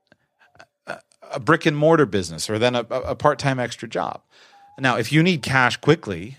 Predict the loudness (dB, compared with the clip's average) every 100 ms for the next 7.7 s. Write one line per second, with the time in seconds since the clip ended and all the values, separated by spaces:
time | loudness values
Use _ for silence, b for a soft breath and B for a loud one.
0 | -10 0 2 2 0 2 2 0 -4 0
1 | 0 0 -8 -4 -2 0 -4 -10 -10 -8
2 | -6 -6 -8 B B B -8 0 4 4
3 | 2 0 0 0 -4 -2 0 0 0 0
4 | 0 0 2 0 0 -4 -2 -2 -2 -2
5 | 2 2 2 -2 -8 -10 -10 -10 -12 _
6 | -4 2 2 2 0 0 -6 -2 -2 0
7 | -4 -4 -6 -8 -14 -14